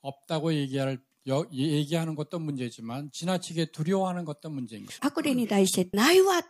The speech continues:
Speaker 2: て言ってるのもいけないんです。すごい知恵を持っているものであります。けれども、恐れる存在でもありません。
Speaker 1: 베드로전서 오 장 팔 절 구 절에 이렇게 말씀하십니다.
Speaker 2: ペドロの第一の手紙、五章八節から九節には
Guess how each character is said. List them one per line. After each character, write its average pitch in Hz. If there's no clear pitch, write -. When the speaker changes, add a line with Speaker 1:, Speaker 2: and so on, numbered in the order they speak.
Speaker 2:
て 202
言 208
っ -
て -
る 311
の 302
も 302
い 285
け 277
な 220
い 185
ん 180
で -
す。 -
す -
ご 302
い 392
知 254
恵 226
を 202
持 190
っ 180
て 185
い -
る 254
も 302
の 220
で 208
あ 196
り 196
ま 196
す。 185
け 339
れ 349
ど 311
も、 294
恐 240
れ 320
る -
存 370
在 294
で 240
も 320
あ -
り -
ま 175
せ 180
ん。 196
Speaker 1:
베드로전서 135
오 131
장 123
팔 143
절 123
구 120
절에 113
이렇게 131
말씀하십니다. 107
Speaker 2:
ペ 277
ド 285
ロ 277
の 269
第 247
一 247
の 220
手 208
紙、 202
五 254
章 247
八 302
節 -
か 208
ら 202
九 262
節 220
に 202
は 294